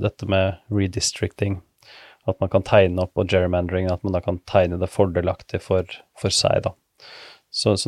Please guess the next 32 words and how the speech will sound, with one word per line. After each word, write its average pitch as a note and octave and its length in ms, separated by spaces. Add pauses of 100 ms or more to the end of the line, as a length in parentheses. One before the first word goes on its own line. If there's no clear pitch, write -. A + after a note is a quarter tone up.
det A2 80
er A2 140
jo G#2 180
bakteppet G2 720
her, B2 240
eh, A2 320
og - 160
som - 80
du G#2 80
var G2+ 160
inne F#2+ 160
på, G2 160
Henrik, G2+ 240
så - 140
er F#2+ 80
det G2 80
jo G#2+ 80 (340)
rekordjevnt G2+ 880
i G2+ 140 (100)
huset. F2+ 400 (1120)
Så, - 240 (640)
så - 240
disse - 400
endringene F#2 480
her, G#2 240
som G2 160
på G2 80
en G2 60
måte F#2 240
går F#2+ 180 (1040)
uavhengig F#2 720
av, F#2 400